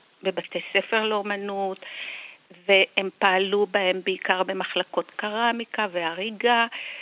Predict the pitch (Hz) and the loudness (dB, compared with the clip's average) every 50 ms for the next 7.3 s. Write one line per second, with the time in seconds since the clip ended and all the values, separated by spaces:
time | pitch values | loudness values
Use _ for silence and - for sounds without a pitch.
0 | - - _ _ 208 208 233 - - _ _ - 214 214 - 226 214 202 247 269 | -16 -20 _ _ -2 0 0 0 0 _ _ -8 -4 -2 0 0 2 4 4 4
1 | 294 311 370 311 277 233 - 277 311 349 392 427 415 403 403 - - - 302 311 | 4 4 4 2 2 4 4 4 6 4 4 0 0 -2 -4 -4 -4 -2 0 0
2 | 339 320 - 302 269 208 226 226 - - 269 269 - 233 226 220 220 220 - - | 0 2 2 2 2 4 2 0 2 2 2 2 2 -2 -4 -4 -4 -6 -4 -2
3 | - 233 226 226 - 233 220 214 220 226 277 311 339 - - - - _ _ _ | -2 -2 -2 -2 -4 -4 -6 -6 -4 -2 -2 -2 -2 -4 -8 -20 -20 _ _ _
4 | _ _ _ _ _ - - 214 - 190 180 - 254 294 247 233 190 190 - - | _ _ _ _ _ -2 0 0 -2 -2 0 2 4 4 4 4 2 0 -2 -2
5 | 202 214 214 - 220 196 196 190 185 220 247 277 277 277 247 214 - 185 185 - | -4 -2 -2 -2 -2 -2 -2 -2 0 2 4 4 4 4 2 0 0 0 0 0
6 | - - - - 202 - - 196 - - 196 - - 185 185 185 - - 202 196 | -2 -4 -8 -10 -8 -6 -6 -6 -6 -8 -10 -6 -6 -4 -4 -4 -6 -6 -8 -8
7 | - - - 254 262 | -8 -2 2 2 2